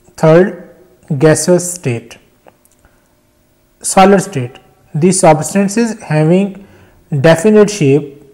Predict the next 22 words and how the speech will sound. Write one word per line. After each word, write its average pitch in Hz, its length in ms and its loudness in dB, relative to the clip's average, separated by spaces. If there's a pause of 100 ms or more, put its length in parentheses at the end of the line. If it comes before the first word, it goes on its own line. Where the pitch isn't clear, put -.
(460)
and 175 580 0 (100)
volume 139 460 -2 (600)
are 190 440 4
called 143 340 0 (380)
solids। 135 480 -2 (1120)
वो 196 300 6
सब्सटेंस 190 600 -2 (200)
जिनकी 196 340 0
एक 202 140 0 (120)
वाजिया 175 400 4 (300)
शक्ल 170 500 -2 (720)
और 165 340 6 (300)
हुजम 170 320 2
है, 143 200 2 (500)
वो 180 100 2
सॉलिड 139 380 2
कहलाते 139 420 -2
हैं। 165 200 -6 (1000)
For 165 140 4
example, 156 480 2 (300)
book, 170 240 2 (600)
chair। 139 280 -2